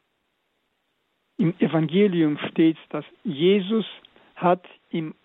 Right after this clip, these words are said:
Ölgarten inständiger gebetet. Wollen wir dieses Bild unseres Heilandes, der für uns Blut geschwitzt hat,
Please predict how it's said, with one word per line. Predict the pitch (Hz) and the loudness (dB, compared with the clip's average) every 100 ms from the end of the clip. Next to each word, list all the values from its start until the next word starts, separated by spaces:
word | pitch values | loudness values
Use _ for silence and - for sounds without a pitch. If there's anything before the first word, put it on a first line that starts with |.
| _ | _
Ölgarten | - 196 202 208 180 175 - 170 _ _ _ _ | 2 2 2 0 -2 -2 -10 -14 _ _ _ _
inständiger | 233 214 - - 220 202 180 175 185 | -2 -2 -4 -6 -4 -4 -6 -8 -6
gebetet. | 156 165 156 165 151 143 127 - - _ _ _ _ _ _ _ _ _ _ _ _ _ _ _ _ _ - | -4 -4 -2 0 -2 -4 -16 -16 -20 _ _ _ _ _ _ _ _ _ _ _ _ _ _ _ _ _ -2
Wollen | 185 180 147 | 0 0 -4
wir | 160 | -4
dieses | 147 156 170 - | -4 -8 -8 -10
Bild | - 165 160 - - - _ _ | -4 -2 -2 -4 -18 -18 _ _
unseres | - 165 139 151 143 - - _ - - | -4 -2 0 0 0 -4 -20 _ -20 -8
Heilandes, | 180 165 170 165 156 151 143 - _ _ _ _ _ _ - | 0 2 2 -4 -8 -10 -12 -18 _ _ _ _ _ _ -8
der | 156 | -8
für | - 175 | -6 -6
uns | 180 160 - | -6 -6 -10
Blut | - 185 180 | -4 -2 -2
geschwitzt | - 147 - 165 - - | -6 -6 -4 -4 -6 -6
hat, | 156 151 | 0 0